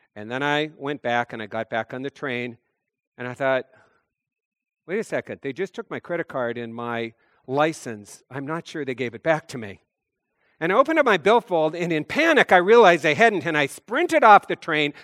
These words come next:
back into North Station, back to the Strawberries Records, knowing that that train was the last one to pull out,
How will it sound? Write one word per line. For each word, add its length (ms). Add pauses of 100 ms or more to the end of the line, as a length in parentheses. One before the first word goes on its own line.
(180)
back 420
into 600
North 300
Station, 480 (260)
back 360
to 100
the 100
Strawberries 640
Records, 400
knowing 300
that 160
that 160
train 320
was 140
the 100
last 400
one 180
to 80
pull 260
out, 280